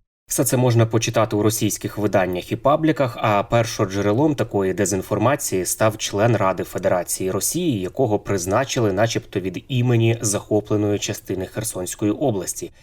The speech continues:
Ігор Костюкевич. І, звісно, його слова не можна вважати достовірним джерелом, оскільки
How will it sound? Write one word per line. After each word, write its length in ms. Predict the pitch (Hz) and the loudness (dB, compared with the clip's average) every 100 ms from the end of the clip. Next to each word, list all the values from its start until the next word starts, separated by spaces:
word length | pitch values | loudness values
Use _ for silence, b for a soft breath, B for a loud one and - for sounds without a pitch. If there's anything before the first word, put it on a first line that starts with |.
| b b | b b
Ігор 340 | 123 131 135 | 0 2 0
Костюкевич. 720 | 117 107 - 117 90 82 - - b b | -2 -4 -4 -4 -4 -6 -12 -16 b b
І, 320 | - 107 107 98 | -4 0 2 2
звісно, 560 | 95 117 170 - 107 90 | 2 0 0 2 0 2
його 360 | 101 104 104 - | 0 2 0 0
слова 600 | - - 98 113 151 107 | -10 -4 2 4 4 2
не 120 | 90 101 | 0 0
можна 320 | 101 120 107 | 2 2 0
вважати 460 | 85 95 101 98 | -2 -2 0 -2
достовірним 640 | 95 98 - 95 101 95 90 | -4 -6 -6 -4 -4 -2 -6
джерелом, 380 | 98 123 107 82 | -2 0 0 -2
оскільки 540 | - - 98 - 95 | -6 -4 -4 -4 -6